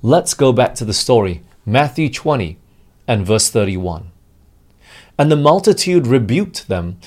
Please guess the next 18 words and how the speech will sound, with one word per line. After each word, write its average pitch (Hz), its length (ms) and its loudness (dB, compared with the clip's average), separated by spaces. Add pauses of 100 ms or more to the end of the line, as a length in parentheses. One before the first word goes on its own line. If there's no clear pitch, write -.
(240)
because 131 580 2
they 170 300 2
should 147 460 -2
hold 107 460 4 (360)
their 147 220 4
peace. - 680 -6 (1000)
But 120 100 0
they 127 120 2
cried 165 500 4
the 151 80 6
more, 156 200 6
saying, 131 280 2 (140)
'Have 160 200 6
mercy 190 540 6
on 147 100 4
us, 127 220 4
O 131 100 4
Lord, 120 360 4